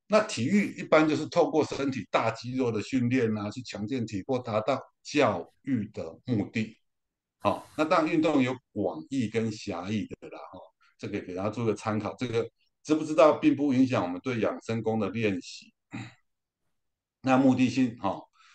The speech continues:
那顺便会跟大家提一下所谓目的性运动，哦，它有竞赛型、美感型、竞-，什么技能型啊、健康型、体适能运动。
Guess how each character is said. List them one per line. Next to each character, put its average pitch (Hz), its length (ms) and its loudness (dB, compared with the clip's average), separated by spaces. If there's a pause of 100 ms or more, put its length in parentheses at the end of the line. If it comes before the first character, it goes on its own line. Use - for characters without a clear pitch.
那 165 380 4
顺 170 280 -2
便 165 160 4
会 156 160 4
跟 156 280 2
大 151 180 4
家 143 240 0
提 113 400 -6
一 117 40 -4
下 123 320 0 (180)
所 107 180 -4
谓 - 20 2
目 139 220 4
的 131 160 2
性 123 240 -2
运 113 220 0
动， 110 200 0 (760)
哦， - 340 -2 (260)
它 180 220 -2
有 - 220 -2
竞 147 220 2
赛 135 200 4
型、 92 260 -6
美 107 180 2
感 95 280 -2
型、 - 160 -20 (160)
竞-， 127 320 -4 (280)
什 - 140 -10
么 90 140 -6
技 139 280 0
能 107 300 0
型 95 340 -6
啊、 95 280 2
健 120 260 -2
康 113 240 2
型、 87 260 -6
体 - 200 -10
适 113 180 -4
能 92 160 0
运 98 320 2
动。 113 220 2